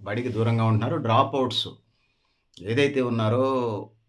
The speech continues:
ఆ, ఒక వంద మంది పిల్లలు ప్రైమరీ స్టేజ్‌లో, ప్రైమరీ స్కూల్‌లో జాయిన్ అయితే డిగ్రీకి వచ్చేసరికి డెబ్బై మంది కూడా ఉండట్లేదు. గర్ల్ చైల్డ్ అయితే యాభై నుంచి అరవై శాతం మంది అంటున్నారు. ముప్పై నుంచి నలభై శాతం మంది డి-, డిగ్రీకి వచ్చేసరికి కంప్లీట్ చేసేస్తా ఉన్నారు. అంటే,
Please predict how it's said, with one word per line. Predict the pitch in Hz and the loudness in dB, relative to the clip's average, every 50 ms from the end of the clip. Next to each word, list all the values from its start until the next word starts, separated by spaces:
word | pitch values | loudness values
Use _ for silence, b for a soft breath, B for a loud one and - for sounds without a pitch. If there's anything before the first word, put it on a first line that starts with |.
| _ _ _ _ _ _ _ _ _ | _ _ _ _ _ _ _ _ _
ఆ, | 101 98 | -12 -10
ఒక | 95 98 101 107 110 117 | -8 -6 -6 -4 -4 -2
వంద | 113 107 107 113 120 | -2 -2 0 0 0
మంది | 120 127 127 131 123 | 2 2 2 2 2
పిల్లలు | 113 120 113 120 117 113 107 107 - - _ _ | 0 -2 -4 -2 -2 -2 -4 -6 -10 -14 _ _
ప్రైమరీ | - 104 107 113 117 117 117 107 101 | -8 -4 -4 -2 -2 -2 -2 -2 -4
స్టేజ్‌లో, | 98 - - 110 110 107 107 107 104 101 98 | -4 -4 -4 -2 -2 0 0 0 0 -2 -2
ప్రైమరీ | - 101 101 104 107 110 110 107 | -4 -4 -4 -4 -2 -2 -2 -2
స్కూల్‌లో | - - 113 101 104 101 | -4 -6 -8 -8 -6 -6
జాయిన్ | 95 98 101 104 101 107 | -4 -4 -4 -4 -4 -4
అయితే | 107 107 135 147 - - _ _ _ _ _ _ _ _ | -6 -6 -8 -12 -16 -18 _ _ _ _ _ _ _ _
డిగ్రీకి | 101 104 113 127 131 120 | -10 -6 -4 -4 -2 -2
వచ్చేసరికి | 123 113 110 - 117 110 107 107 - 113 110 107 101 101 104 113 - - _ _ _ _ _ - | -4 -6 -4 -4 -4 -4 -4 -4 -4 -4 -4 -4 -4 -6 -8 -12 -16 -20 _ _ _ _ _ -14
డెబ్బై | - 101 101 92 117 117 | -12 -10 -8 -6 -4 -4
మంది | 117 117 113 113 | -2 -2 0 0
కూడా | 110 113 104 | 2 2 2
ఉండట్లేదు. | 104 107 98 101 104 107 117 123 143 156 - - _ _ _ _ _ - - | 0 -2 -4 -6 -4 -4 -4 -4 -4 -6 -12 -16 _ _ _ _ _ -12 -6
గర్ల్ | 107 113 117 113 117 | -4 -4 -2 0 0
చైల్డ్ | 131 123 120 | 0 2 2
అయితే | 117 113 123 117 | 2 0 0 2
యాభై | 110 107 110 113 113 110 | 2 2 4 4 4 4
నుంచి | 113 110 110 | 4 2 2
అరవై | 104 104 104 101 | 0 0 -2 -2
శాతం | - 107 92 95 85 | -4 -6 -6 -6 -6
మంది | 85 85 80 | -8 -8 -8
అంటున్నారు. | 78 76 85 78 78 73 | -10 -12 -14 -14 -14 -14
ముప్పై | 87 92 92 - 117 | -14 -12 -10 -8 -6
నుంచి | 120 123 117 123 131 | -4 -4 -2 -2 0
నలభై | 123 113 113 107 107 | 0 0 0 0 -2
శాతం | 107 110 107 110 113 113 | -2 -2 -2 -2 -2 -4
మంది | 113 117 123 123 123 117 110 101 | -4 -4 -4 -4 -4 -4 -6 -6
డి-, | 90 104 104 98 92 90 85 73 73 82 | -4 -4 -4 -4 -4 -4 -6 -10 -10 -8
డిగ్రీకి | 104 107 117 113 107 107 | -6 -4 -2 -2 0 0
వచ్చేసరికి | 107 110 - 110 104 104 - | -2 -2 -2 -4 -4 -4 -4
కంప్లీట్ | 104 110 110 101 92 | -2 0 0 0 0
చేసేస్తా | 90 87 87 87 80 78 - - 73 | -2 -4 -6 -8 -10 -12 -14 -16 -18
ఉన్నారు. | 69 67 69 67 64 | -18 -16 -18 -20 -20
అంటే, | - 87 82 98 87 87 104 113 | -18 -16 -14 -14 -14 -14 -16 -18